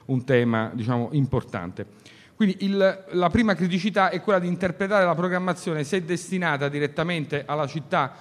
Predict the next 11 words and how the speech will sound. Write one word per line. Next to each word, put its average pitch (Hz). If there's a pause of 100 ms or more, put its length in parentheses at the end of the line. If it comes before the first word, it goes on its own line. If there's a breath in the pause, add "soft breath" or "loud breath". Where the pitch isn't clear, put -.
(180 loud breath)
capoluogo 180
o 208
già 170
traguardare 160
ovviamente 165
in 180
chiave 143
metropolitana. 123
Noi 170
abbiamo 170
scelto, 156